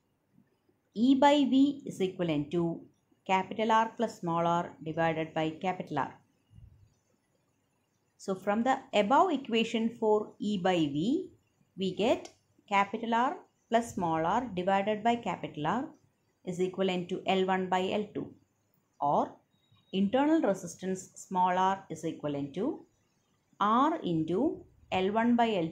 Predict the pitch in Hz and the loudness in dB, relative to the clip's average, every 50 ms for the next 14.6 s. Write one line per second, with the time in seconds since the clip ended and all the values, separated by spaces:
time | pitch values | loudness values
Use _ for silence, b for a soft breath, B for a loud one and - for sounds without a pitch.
0 | - - 180 175 185 190 185 - - _ _ _ - - 175 170 170 170 175 175 | -4 -4 -2 -2 -2 -2 -4 -8 -14 _ _ _ -10 -6 -2 -2 0 0 0 -2
1 | 175 170 170 - - - - 175 175 180 160 - - - _ _ _ _ _ _ | -2 -4 -6 -10 -14 -16 -10 -4 -2 -2 -2 -2 -4 -12 _ _ _ _ _ _
2 | _ _ _ _ _ _ _ _ _ - - - - - - - - - - - | _ _ _ _ _ _ _ _ _ -20 -20 -20 -20 -20 -20 -18 -18 -18 -18 -20
3 | - - - - - - - - - - - - - - - - - - - - | -20 -20 -20 -20 -20 -20 -20 -20 -20 -20 -20 -20 -20 -20 -20 -20 -20 -20 -20 -20
4 | - - - - - - - - - - - - - - - - - - - - | -20 -20 -20 -20 -20 -20 -20 -20 -20 -20 -20 -20 -20 -20 -20 -20 -20 -20 -16 -8
5 | - 190 185 175 170 165 185 180 175 170 170 170 165 - - - 202 233 330 - | -6 -4 -2 -2 -2 -2 -2 -2 -2 -2 -2 -4 -4 -4 -6 -4 -2 -2 -2 -2
6 | - - - - - - - - - - - - - - - - - - - - | -4 -12 -18 -20 -20 -20 -20 -20 -20 -20 -20 -20 -20 -20 -20 -20 -20 -20 -20 -20
7 | - - - - - - - - - - - - - - - - 180 190 190 202 | -20 -20 -20 -20 -20 -20 -20 -20 -20 -20 -20 -20 -20 -20 -14 -10 -6 -2 0 2
8 | 208 226 233 269 311 311 - - 208 - 208 202 196 - 185 185 180 180 180 175 | 2 2 2 2 0 0 -2 -4 -4 -2 -2 -2 -2 0 0 0 0 0 0 -2
9 | 185 175 - - - 175 180 190 202 214 226 220 214 196 185 170 156 151 151 - | -4 -6 -4 -2 -2 0 0 0 0 0 0 0 0 2 2 2 2 0 -2 -4
10 | 147 147 143 - - 165 160 190 233 277 320 - - - - - - - - - | -4 -6 -4 -4 -4 -2 -2 -2 -2 -4 -6 -10 -16 -20 -20 -20 -20 -20 -20 -20
11 | - - - - - - 165 170 170 170 165 165 - - - - - 180 185 185 | -20 -20 -20 -20 -12 -6 -4 -2 -2 -2 -2 -4 -8 -14 -14 -8 -4 -4 -2 -2
12 | 202 196 190 - 220 220 214 208 214 - 220 240 233 - - 165 175 190 196 196 | -4 -4 -4 -4 -4 -2 -2 -2 -2 0 0 0 0 -2 -2 -4 -4 -2 -4 -4
13 | - 190 185 - 175 170 - 175 170 160 160 160 160 - 165 160 160 160 - - | -6 -8 -8 -8 -8 -8 -6 -2 0 0 0 0 0 -2 -2 -2 -2 -4 -6 -12
14 | - - - 180 180 180 180 - - 143 135 123 | -10 -6 -4 -2 -2 -2 -4 -6 -6 -6 -6 -6